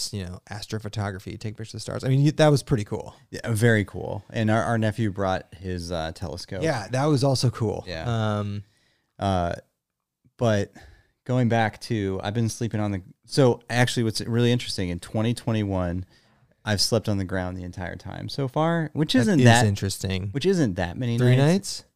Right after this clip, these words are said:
Speaker 1: Four nights?
Speaker 2: Four, I think it's four nights.
Speaker 1: Wow.
Speaker 2: And three of the four
Speaker 1: At least
Speaker 2: nights,
Speaker 1: three, yeah.
Speaker 2: or three of the four nights were in the hot tent, I think.
Speaker 1: Did you do three hot tent nights?
Speaker 2: I can't
Speaker 1: You did at
Speaker 2: remember.
Speaker 1: least two.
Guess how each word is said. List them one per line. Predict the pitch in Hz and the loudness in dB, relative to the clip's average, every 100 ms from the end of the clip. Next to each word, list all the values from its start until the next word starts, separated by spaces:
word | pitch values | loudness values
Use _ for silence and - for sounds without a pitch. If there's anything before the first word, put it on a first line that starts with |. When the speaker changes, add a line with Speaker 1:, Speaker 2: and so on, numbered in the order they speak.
| _ | _
Speaker 1:
Four | 110 110 | -2 2
nights? | 135 185 - - | 4 2 -4 -12
Speaker 2:
Four, | 123 | -6
I | 131 | -4
think | 143 | -4
it's | - | -6
four | - 69 | -12 -10
nights. | 78 78 - - _ _ | -8 -10 -12 -18 _ _
Speaker 1:
Wow. | - - - - - _ _ _ _ _ _ | -12 -10 -10 -14 -20 _ _ _ _ _ _
Speaker 2:
And | 127 131 127 117 - _ _ _ | 6 8 10 8 2 _ _ _
three | - 143 180 185 175 | -2 6 10 10 8
of | 135 123 | 4 2
the | 127 | 0
four | - 120 120 | 2 0 2
Speaker 1:
At | 110 | 2
least | 98 95 | 0 -2
Speaker 2:
nights, | 98 92 | -2 -6
Speaker 1:
three, | 92 | -8
yeah. | 90 - _ _ _ _ _ _ | -10 -14 _ _ _ _ _ _
Speaker 2:
or | 98 | -10
three | 92 - 156 | -10 -2 2
of | 180 | 4
the | 147 | 2
four | 123 - 117 | -4 -2 0
nights | 113 107 101 | 2 0 -2
were | 107 | -4
in | 95 | -2
the | 90 | -4
hot | 95 87 - _ _ | -4 -6 -6 _ _
tent, | - 139 139 - _ _ _ _ - | -8 -6 -6 -12 _ _ _ _ -20
I | 92 | -14
think. | 135 175 180 _ _ _ _ _ _ 110 | -10 -10 -12 _ _ _ _ _ _ _
Speaker 1:
Did | 113 | -6
you | 143 | -4
do | |
three | 160 175 | -4 -2
hot | 175 180 - | 0 0 -2
tent | 202 | -6
nights? | 214 202 220 - _ | -4 -6 -8 -16 _
Speaker 2:
I | 127 | -20
can't | - 82 - | -10 -10 -10
Speaker 1:
You | 73 | -10
did | |
at | 80 | 2
Speaker 2:
remember. | 127 113 | 4 4
Speaker 1:
least | 131 180 - | 2 0 -2
two. | 151 98 123 | 0 0 -2